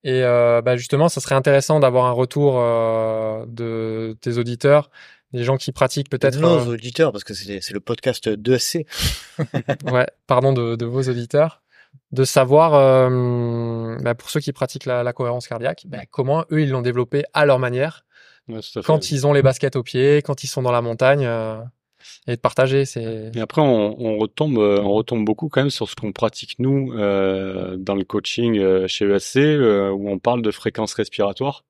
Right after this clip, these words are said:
Speaker 2: Mhm.
Speaker 3: Et en fait, ça permet vraiment d'avoir une cohérence entre ton rythme de course et ton rythme respiratoire. Et en fait, en général, quand tu t'affoles, quand t'as un coup de, de, de moins bien,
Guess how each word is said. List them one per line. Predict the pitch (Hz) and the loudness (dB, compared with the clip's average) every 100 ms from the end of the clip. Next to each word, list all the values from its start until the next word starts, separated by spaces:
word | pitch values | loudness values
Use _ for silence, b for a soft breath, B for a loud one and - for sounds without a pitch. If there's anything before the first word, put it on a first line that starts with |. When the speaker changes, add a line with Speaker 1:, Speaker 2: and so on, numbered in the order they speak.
| - | -18
Speaker 2:
Mhm. | 113 127 139 B B B - 87 87 | -18 -18 -20 B B B -20 -18 -10
Speaker 3:
Et | |
en | 101 | -4
fait, | 139 - | -2 0
ça | 110 | 0
permet | 110 107 | 2 0
vraiment | 101 98 110 123 127 143 143 | 2 4 6 6 6 4 4
d'avoir | 113 107 | 4 4
une | 107 101 | 2 0
cohérence | 131 117 110 139 135 - | 4 4 4 2 0 -6
entre | 131 113 104 110 | -4 -4 -2 -6
ton | - 107 98 | -2 -2 -2
rythme | 120 - 113 | -2 -2 -2
de | 104 | -2
course | - 143 151 - - - | 2 2 2 0 -10 -10
et | 120 | -8
ton | - 107 | -4 -2
rythme | 120 - 117 | -2 -4 -2
respiratoire. | 107 - 120 107 104 98 - b b b b b _ | -2 0 0 0 -2 -6 -12 b b b b b _
Et | 104 | -6
en | 101 | 0
fait, | 143 123 | 2 2
en | |
général, | 104 107 120 131 | 0 0 0 0
quand | 107 | -2
tu | - | -4
t'affoles, | 107 - 120 123 113 | -6 -4 0 2 2
quand | 107 | -4
t'as | 92 104 | -4 -4
un | 98 | -4
coup | - 123 113 | -8 -12 -4
de, | 104 | -4
de, | 95 98 | -2 -4
de | 95 101 | -4 -4
moins | 104 104 | -2 0
bien, | 107 127 156 | 2 2 2